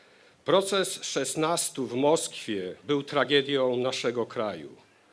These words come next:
Był również pokazem siły stalinowskiej propagandy.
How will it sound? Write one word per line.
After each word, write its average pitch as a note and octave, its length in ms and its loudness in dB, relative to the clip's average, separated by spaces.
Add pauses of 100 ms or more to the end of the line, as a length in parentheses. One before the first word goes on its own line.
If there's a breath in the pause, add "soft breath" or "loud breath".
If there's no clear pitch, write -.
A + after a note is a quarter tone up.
(400 soft breath)
Był C#3 300 4
również C#3+ 540 2
pokazem C#3 580 0
siły B2+ 520 0
stalinowskiej B2+ 840 0
propagandy. G#2+ 760 -4